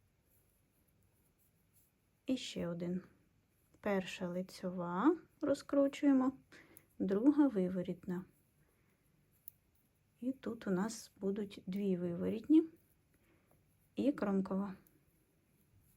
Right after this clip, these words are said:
Третій рядочок нам потрібно змістити ось ці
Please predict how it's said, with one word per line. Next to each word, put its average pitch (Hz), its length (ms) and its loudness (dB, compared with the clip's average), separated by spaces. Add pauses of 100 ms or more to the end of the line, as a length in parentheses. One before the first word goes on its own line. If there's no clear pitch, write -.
(880)
Третій 254 360 4
рядочок 208 540 2
нам 226 160 2
потрібно 214 520 0
змістити 202 640 0
ось 208 240 -6
ці 196 220 -2